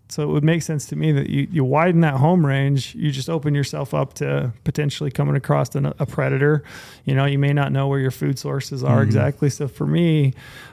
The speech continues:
Speaker 1: I think a big mule deer, and of course it's, it's different as you get into those later season hunts, but I think early season, you know, summertime through, you know, September, maybe the middle part of October,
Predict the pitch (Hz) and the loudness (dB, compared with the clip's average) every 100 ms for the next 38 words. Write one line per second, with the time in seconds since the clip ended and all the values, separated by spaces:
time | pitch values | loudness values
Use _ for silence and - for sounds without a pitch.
0 | - 123 160 139 131 113 156 156 135 135 | -4 0 0 0 -2 0 2 2 0 2
1 | 143 139 135 135 131 139 - 143 - 160 | 4 4 2 2 2 -2 -2 -2 2 2
2 | 143 139 - - - - - 170 - 143 | 2 -2 -12 -10 -10 -10 -4 -4 -2 0
3 | 135 127 135 139 139 131 127 147 135 127 | 0 0 2 2 2 0 -2 -2 -2 -2
4 | 139 135 135 156 147 151 143 - 156 131 | -4 0 2 2 0 -2 -4 0 -2 -2
5 | - - - - 180 185 170 170 160 170 | -8 -20 -6 4 6 6 4 0 -2 0
6 | 165 156 139 131 - 151 147 - 147 151 | 2 2 0 -2 -4 -2 -2 0 0 4
7 | 147 - 147 143 135 - - - 170 139 | 2 2 4 4 2 -2 -14 -10 -6 -6
8 | - 135 - 147 151 156 143 139 147 147 | -6 -8 -2 0 4 4 4 2 0 0
9 | 147 143 120 - - 147 147 139 147 143 | 0 0 -2 -8 -2 2 2 0 0 0
10 | 143 135 - 147 143 143 | 0 -2 0 0 2 0